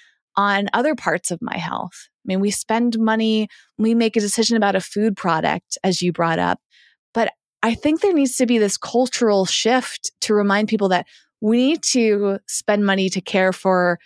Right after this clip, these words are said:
our information consumption. And maybe there's just not a lot of awareness yet so that people value it enough to pay for it. Are you finding this? Is this part of your research as a company to figure out how do you get people to value something that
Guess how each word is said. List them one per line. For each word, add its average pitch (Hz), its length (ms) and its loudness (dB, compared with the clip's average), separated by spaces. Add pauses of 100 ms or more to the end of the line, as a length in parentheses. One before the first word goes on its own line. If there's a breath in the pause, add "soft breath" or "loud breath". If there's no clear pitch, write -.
(200 soft breath)
our 196 140 -2
information 185 800 0
consumption. 175 800 -4 (640)
And 214 140 0
maybe 226 240 0
there's 294 220 0
just 254 200 -2
not 226 220 2
a 214 60 2
lot 190 280 2
of 196 120 0
awareness 180 720 0
yet 170 340 -2 (440)
so - 140 -2
that 190 180 2
people 185 720 2 (140)
value 208 460 2
it 175 100 2
enough 175 320 -2
to 175 100 -2
pay - 240 -4
for - 300 -4
it. - 180 -6 (200)
Are 226 80 2
you 277 160 4
finding 262 540 2
this? 285 240 2
Is 214 140 0
this 220 180 -4
part 233 240 2
of 208 100 2
your 196 180 4
research 220 520 2
as 185 140 0
a 180 60 2
company 233 460 -2
to 196 80 0
figure 190 300 -2
out 185 200 0 (280 soft breath)
how 240 160 0
do 302 80 2
you 320 80 4
get 285 160 0
people 240 220 0
to 202 100 0
value 185 440 -4
something 175 500 -6
that 175 140 -6